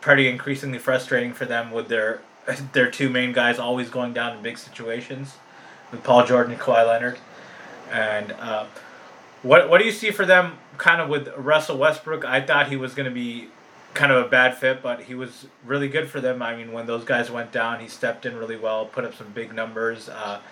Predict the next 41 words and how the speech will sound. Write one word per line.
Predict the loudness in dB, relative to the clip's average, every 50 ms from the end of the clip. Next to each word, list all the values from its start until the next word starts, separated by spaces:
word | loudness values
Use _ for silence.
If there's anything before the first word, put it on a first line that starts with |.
| -20 -20 -20 -20 -20 -20 -12
and | -6 -4 -2 -2 -2
for | 0 2 2
the | 2
first | 4 4 4 4 4 4
time | 4 6 6 6 6 4
in | 2
his | -2 -2 -2
career, | -2 0 4 6 6 8 6
I | 6
thought | 6 4 2 2
he | 2
played | -2 0 0 0 0 2
some | 0 -2 -4 -2
pretty | 2 2 2 2 2
good | 2 4 4 6 6
elite | 4 0 -2 -6 -8 -6
defense. | -6 -6 -4 -2 -2 -4 -4 -4 -6
So, | -4 -2 -2 -2 -2 -6 -6
uh, | -8 -8 -8 -10 -20 -20 -20 -18 -18 -18 -18 -20 -18 -10
wh-, | -2 2 2 4 8
what | 8 8
do | 8
you | 8 4
think | 2 2 0 2
for | 0 0
him | 4 6 6 6 6 4 -2 -4
kind | -2 4 6 6 6
of | 6 2 0 -8 -2
moving | 2 2 2 2 2
forward | 2 8 10 12 12 10 8
in | 0
his | -2 -2 0
role | 0 0 2 2 2 0
with | -2 -2
the | -4 -6
Clippers | -6 -4 -4 -4 -4 -4 -6 -6 -8 -10 -14 -18
in | -16 -8
the | -6
next | -6 -6 -6 -6
couple | -10 -10 -10 -10
seasons? | -12 -14 -16 -14 -14 -14 -16 -16